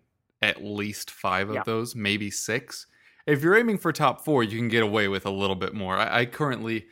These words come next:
Speaker 1: as a loose prediction, have us winning thirteen of those twenty-one available points.
Speaker 2: Uh-huh.
Speaker 1: Um, not really picking fixture by fixture 'cause, you know, it, the, the further away you get, the, the harder it becomes to do. If you can
Speaker 2: Yeah.
Speaker 1: even do it the next <laughs> match, which, uh,
Speaker 2: Yeah. Well,
Speaker 1: mixed
Speaker 2: I ju-, I
Speaker 1: results
Speaker 2: just
Speaker 1: there as
Speaker 2: think
Speaker 1: well, but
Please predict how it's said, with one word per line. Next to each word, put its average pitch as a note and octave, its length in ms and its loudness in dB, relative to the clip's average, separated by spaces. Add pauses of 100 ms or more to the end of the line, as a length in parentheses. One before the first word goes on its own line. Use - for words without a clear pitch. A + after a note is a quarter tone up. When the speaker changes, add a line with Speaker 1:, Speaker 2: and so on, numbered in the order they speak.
(260)
Speaker 1:
as G2+ 180 0
a G2+ 140 2
loose A2 380 -2
prediction, G#2+ 480 -2
have G2 160 -4
us - 120 -8
winning G2 220 -4
thirteen G2+ 680 -4
of F#2+ 100 -10
those G2+ 220 -6
twenty-one G2 500 -4
available F#2 480 -2
points. - 540 -8 (420)
Speaker 2:
Uh-huh. D3+ 160 0
Speaker 1:
Um, G2 300 0
not A#2+ 260 2
really G#2+ 180 2
picking G#2 380 -4
fixture - 400 -2
by F#2 140 4
fixture F2+ 440 -4
'cause, F#2 260 -6
you F#2 80 -8
know, F2 200 -8
it, - 200 -6
the, G#2+ 180 -4
the A2 120 -6
further G#2+ 260 2
away F#2+ 220 2
you F2+ 180 -4
get, F2+ 360 -4
the, - 120 -12
the G2+ 200 -6
harder F#2+ 300 2
it - 80 -8
becomes G2 280 -6
to G#2+ 60 -4
do. G2+ 200 0 (240)
If F3 160 4
you G#3+ 100 0
can G#3+ 140 2
Speaker 2:
Yeah. G#3+ 40 0
Speaker 1:
even G#3+ 160 0
do A3+ 120 2
it F#3 120 -2
the D3 40 0
next A#2 240 0
<laughs> C3 60 0
match, B2+ 280 0
which, - 440 2
uh, E3 140 4
Speaker 2:
Yeah. C#3 220 -2 (320)
Well, E3 160 6
Speaker 1:
mixed C#3+ 160 4
Speaker 2:
I - 20 0
ju-, C#3 60 2
I - 20 2
Speaker 1:
results B2 220 2
Speaker 2:
just - 100 -6
Speaker 1:
there A#2+ 120 6
as G#2+ 80 2
Speaker 2:
think A2+ 80 -4
Speaker 1:
well, G#2+ 160 2
but G2 340 -4